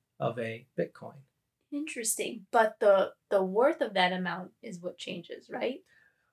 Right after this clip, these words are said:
Speaker 1: So you, you're relating things back to U S dollar, right?
Speaker 2: Yeah, 'cause
Speaker 1: Yeah.
Speaker 2: that's how I understand the money. <laughs>
Speaker 1: So
Speaker 2: The currency.
Speaker 1: No, and, like,
Speaker 2: The
Speaker 1: think,
Speaker 2: things.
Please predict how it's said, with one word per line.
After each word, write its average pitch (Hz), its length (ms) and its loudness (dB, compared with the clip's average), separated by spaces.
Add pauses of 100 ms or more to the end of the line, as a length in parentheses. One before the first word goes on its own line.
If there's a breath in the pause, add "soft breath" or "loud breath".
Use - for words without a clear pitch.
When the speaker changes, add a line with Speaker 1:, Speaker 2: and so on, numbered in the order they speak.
(120)
Speaker 1:
So 262 240 4
you, 185 380 0
you're 214 260 4
relating 170 500 6
things 143 280 0
back 123 300 0
to 123 100 -8
U 120 180 -6
S 117 180 -4
dollar, 120 500 -2
right? 127 320 -2
Speaker 2:
Yeah, 240 260 6
'cause 240 100 -8
Speaker 1:
Yeah. 151 260 4
Speaker 2:
that's 226 240 4
how 254 180 6
I 226 120 4
understand 269 1120 4 (760)
the 233 240 2 (180)
money. 247 600 2 (100)
<laughs> - 0 - (560 loud breath)
Speaker 1:
So 185 460 6
Speaker 2:
The - 60 -6
currency. 220 960 0
Speaker 1:
No, 220 360 6
and, 190 240 6
like, 190 200 6
Speaker 2:
The 220 60 0
Speaker 1:
think, 208 480 4
Speaker 2:
things. 151 760 4